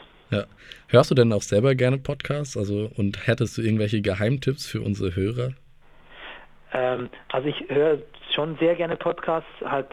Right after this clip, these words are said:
Speaker 2: ähm, hauptsächlich englischsprachige, jetzt nicht, weil ich so ein cooler, super,
Speaker 1: <laughs>
Speaker 2: äh, Berlin-Hipster bin, dem, aber ich arbeite halt auch als Übersetzer und, und hab Englisch studiert, das hat, liegt mir halt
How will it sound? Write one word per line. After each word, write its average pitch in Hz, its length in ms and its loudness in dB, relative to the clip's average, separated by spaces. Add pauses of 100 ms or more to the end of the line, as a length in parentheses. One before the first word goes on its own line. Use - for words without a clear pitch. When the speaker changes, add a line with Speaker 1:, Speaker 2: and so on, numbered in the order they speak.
(100)
Speaker 2:
ähm, 127 440 -4 (400)
hauptsächlich 135 720 -2
englischsprachige, 131 840 -2
jetzt 120 220 0
nicht, 135 180 -6
weil 131 120 -4
ich 131 100 -6
so 127 80 -4
ein 123 100 -10 (460)
cooler, 135 720 0
super, 139 260 -2
Speaker 1:
<laughs> 131 640 2
Speaker 2:
äh, 127 120 -2
Berlin-Hipster 156 640 -2
bin, 156 260 -2
dem, 135 320 -2 (400)
aber 131 200 -2
ich - 180 -8 (200)
arbeite 139 340 0
halt 143 120 -4
auch 135 140 -4
als 143 140 -4
Übersetzer 127 600 0
und, 107 220 -14
und 107 220 -14 (340)
hab - 140 -8
Englisch 131 240 0
studiert, 135 400 -2
das 120 80 -8 (400)
hat, 117 180 -4 (240)
liegt - 240 -10
mir 127 100 -4
halt 110 140 -4